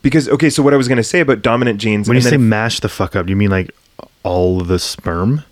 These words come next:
Speaker 1: No, no, like, the D N A, like, the
Speaker 2: Oh.
Speaker 1: D N A, the strands of D N A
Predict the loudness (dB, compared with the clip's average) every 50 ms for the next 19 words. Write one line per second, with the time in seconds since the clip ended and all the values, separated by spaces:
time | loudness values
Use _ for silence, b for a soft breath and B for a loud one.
0 | _ _ _ _ _ _ _ _ _ _ _ 0 2 4 4 4 4 2 2 2
1 | 0 0 0 0 0 2 2 2 2 2 2 0 0 -2 -2 -6 -10 -16 -16 _
2 | -4 -4 -2 0 -2 0 2 2 2 2 0 0 -2 -2 -2 -2 -2 -2 -2 0
3 | 0 0 0 0 0 0 0 0 0 0 0 0 0 0 0 -2 -4